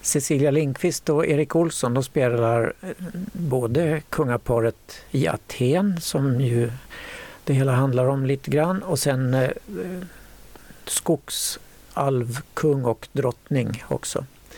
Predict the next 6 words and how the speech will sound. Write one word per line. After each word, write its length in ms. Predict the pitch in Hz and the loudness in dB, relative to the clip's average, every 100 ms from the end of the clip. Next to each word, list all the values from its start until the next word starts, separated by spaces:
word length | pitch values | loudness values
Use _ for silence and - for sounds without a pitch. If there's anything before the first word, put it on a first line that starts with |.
| - - - - | -16 -14 -8 0
Och 260 | 131 139 - - - | 2 2 -2 -14 -8
båda 380 | 175 143 135 190 | 0 2 2 2
de 60 | |
här 140 | 165 139 | 2 2
paren 500 | - 170 180 135 131 | 2 2 4 2 2
är 280 | 139 127 | 2 0